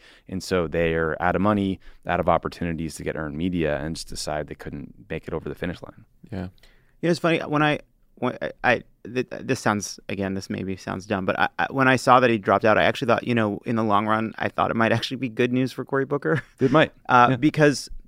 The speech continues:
Speaker 3: I do think, in part because of the dynamics we were talking about of the way in which unity has been thought of as an ideological question throughout this campaign, um, uh,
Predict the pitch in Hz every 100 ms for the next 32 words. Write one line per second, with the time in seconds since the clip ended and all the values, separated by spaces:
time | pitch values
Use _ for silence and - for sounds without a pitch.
0 | - 135 147 170 156 - - 131 170 175
1 | 147 127 113 110 110 104 101 110 113 120
2 | 104 101 98 104 95 98 101 101 98 104
3 | 101 98 104 110 120 131 135 _ _ _
4 | _ - 113 98 104 98 104 104 110 107
5 | 104 - 101 101 101 98 104 104 - 104
6 | 113 107 98 104 107 - 98 101 101 113
7 | - - _ - 117 107 104 - _ _
8 | _ - 107 -